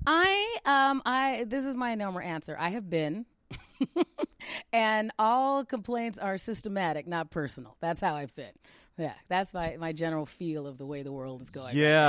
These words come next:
Speaker 1: now.
Speaker 2: I know. Isn't,
Speaker 1: Yeah.
Speaker 2: isn't it a weird question to answer
Speaker 1: Yeah,
Speaker 2: in
Speaker 1: mm-hmm.
Speaker 2: twenty twenty? Like,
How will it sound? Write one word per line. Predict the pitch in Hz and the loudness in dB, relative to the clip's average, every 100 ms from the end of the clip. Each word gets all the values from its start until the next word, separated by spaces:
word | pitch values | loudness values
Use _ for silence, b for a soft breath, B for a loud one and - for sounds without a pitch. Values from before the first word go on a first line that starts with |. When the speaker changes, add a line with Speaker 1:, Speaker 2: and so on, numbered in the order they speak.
| 131 | 8
Speaker 1:
now. | |
Speaker 2:
I | 113 143 | 6 4
know. | 147 127 | 6 6
Isn't, | 160 165 139 | 4 2 0
Speaker 1:
Yeah. | 147 | 0
Speaker 2:
isn't | 160 190 | 0 0
it | 151 | 2
a | |
weird | 117 123 127 | 2 0 -2
question | - 113 - 123 | -2 -4 -2 -4
to | |
answer | 98 101 156 - | -2 -2 -2 2
Speaker 1:
Yeah, | 294 254 | 4 4
Speaker 2:
in | 107 - | 2 0
Speaker 1:
mm-hmm. | 240 | 0
Speaker 2:
twenty | 113 120 | 2 2
twenty? | - 110 110 135 | 0 0 0 0
Like, | 135 | 2